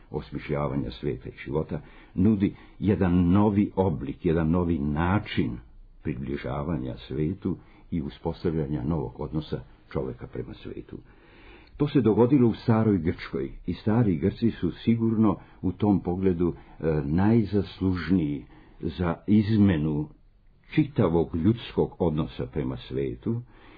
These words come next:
jer su oni otkrili jedan novi način odnosa čovjeka prema sebi i prema svetu, koji je vezan za njihovo otkriće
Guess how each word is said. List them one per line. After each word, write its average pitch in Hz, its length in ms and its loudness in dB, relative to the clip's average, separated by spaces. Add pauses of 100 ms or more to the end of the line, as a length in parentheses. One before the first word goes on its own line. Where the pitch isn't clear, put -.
(120)
jer 95 120 0
su 110 140 2
oni 113 220 6
otkrili 104 640 2
jedan 95 420 4
novi 104 320 4
način 82 840 2
odnosa 90 540 0
čovjeka 78 500 -2
prema 76 300 -2
sebi 71 360 -2
i 62 60 -6
prema 64 300 -8 (100)
svetu, 82 460 -2 (300)
koji 80 220 0
je 73 100 0
vezan 92 560 2
za 76 200 -6
njihovo 73 380 -6
otkriće 76 560 -6